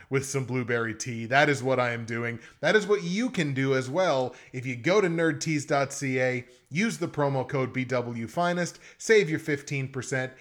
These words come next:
get your free shipping, get a great conversion rate, by the way, as well on the U S dollar. Find yourself something to love, or find someone you love something to love. Folks, Christmas is gonna be here before you know it. You can do it at nerdtease dot C A.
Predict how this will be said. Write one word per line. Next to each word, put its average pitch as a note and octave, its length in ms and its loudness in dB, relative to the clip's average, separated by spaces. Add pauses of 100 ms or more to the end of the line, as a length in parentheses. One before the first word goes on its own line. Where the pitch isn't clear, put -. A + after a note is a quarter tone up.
(200)
get A3+ 260 2
your F3 80 2
free D3 220 -2
shipping, C#3+ 400 -4
get C3 160 0
a B2+ 60 0
great B2 600 -4 (340)
conversion D#3 640 2
rate, B2 260 -4
by B2 140 2
the B2 100 -2
way, B2+ 160 2
as A#2 160 -2
well E3 240 2
on C3+ 220 -2
the C3 80 -4
U C#3 200 0
S B2 140 0
dollar. D#3+ 440 2 (200)
Find G#3+ 400 0
yourself D#3+ 420 0
something C3+ 420 -4
to B2+ 60 -2
love, B2+ 440 0
or A#2+ 100 -14
find E3+ 380 -6
someone D#3+ 500 -4
you G3+ 160 -4
love B2+ 300 0
something A#2 380 -6
to A#2 80 -6
love. A#2 320 0 (280)
Folks, C#3+ 220 -2
Christmas C#3 380 -4
is - 20 -8
gonna B2+ 160 -2
be B2+ 160 -4
here B2+ 400 -2
before D3 540 -4
you C#3+ 200 0
know D3 300 0
it. A#2 160 -10 (400)
You E3 160 -2
can F3 160 -2
do F#3 160 2
it G#3+ 160 0 (340)
at A#2+ 200 -10
nerdtease C3 580 -2
dot C#3 260 0
C C#3+ 220 -6
A. E2 240 -14